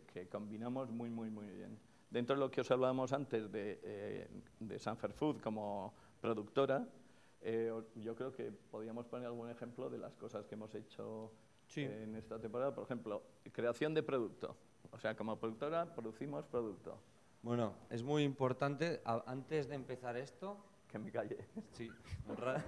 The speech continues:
Speaker 2: un rato.
Speaker 1: <laughs>
Speaker 2: Pero, eh, muy importante a la hora de crear producto en la industria agroalimentaria, una de las cosas que sentíamos, pues aquí el homeless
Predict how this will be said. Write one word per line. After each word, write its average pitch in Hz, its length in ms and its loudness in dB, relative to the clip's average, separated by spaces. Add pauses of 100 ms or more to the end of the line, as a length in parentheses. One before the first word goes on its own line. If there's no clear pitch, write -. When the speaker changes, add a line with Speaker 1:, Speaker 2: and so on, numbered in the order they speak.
(160)
Speaker 2:
un 135 100 0
rato. 156 400 8 (540)
Speaker 1:
<laughs> - 540 0
Speaker 2:
Pero, 131 420 6 (320)
eh, 120 140 6
muy 135 160 0
importante 147 500 4
a 147 60 8
la 120 80 8
hora 131 120 6
de 131 160 6
crear 127 300 4
producto 127 400 4
en 123 60 4
la 123 100 4
industria 123 360 2
agroalimentaria, 120 760 4
una 123 260 -4
de 139 60 0
las 131 180 2
cosas 123 300 2
que 113 340 0 (320)
sentíamos, 135 800 2 (240)
pues 101 200 -8
aquí 117 560 2
el 98 300 4 (120)
homeless 135 500 2